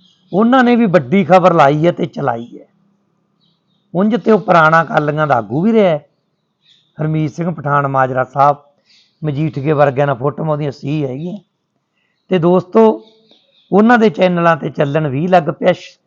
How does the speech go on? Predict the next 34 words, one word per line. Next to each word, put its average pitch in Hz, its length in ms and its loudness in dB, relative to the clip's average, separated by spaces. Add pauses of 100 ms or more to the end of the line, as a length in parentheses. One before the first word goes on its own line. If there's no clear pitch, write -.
(320)
ਹੋ 190 160 4
ਸਕਦਾ 202 380 4
ਹੈ 175 300 2 (720)
ਉਹਨਾਂ 240 240 0
ਨਾਲ 202 120 4
ਕੋਈ 196 180 -2
ਸੁਰ 151 540 2 (720)
ਮਿਲ 160 260 0
ਵੀ 214 200 2
ਗਈ 175 160 2
ਹੋਵੇ, 151 360 0 (420)
ਵੱਜ 147 300 0
ਗਿਆ 180 200 4
ਹੋਵੇ 160 220 0
ਫੋਨ 139 340 -4
ਕੋਈ 139 160 -8
ਸੁਖਬੀਰ 123 480 -6
ਦਾ 127 300 2 (680)
ਕਿ 165 80 -6
"ਪਠਾਨ 131 440 -2
ਮਾਜਰਾ 139 420 -2
ਜੀ, 175 160 -2
ਆ 139 180 4
ਜਾਓ 156 160 -2
ਮਾਂ 147 200 0
ਪਾਰਟੀ 143 500 0
'ਚ, 190 180 -14 (1000)
ਆਪਣੀ 135 380 -4
'ਚ।" 139 140 -10 (440)
ਕਿਉਂਕਿ 170 300 -4
ਦੋਸਤੋ, 156 440 -4
ਇਹ 180 60 0
ਸਿਆਸੀ 160 480 -2
ਆਗੂ 151 520 -2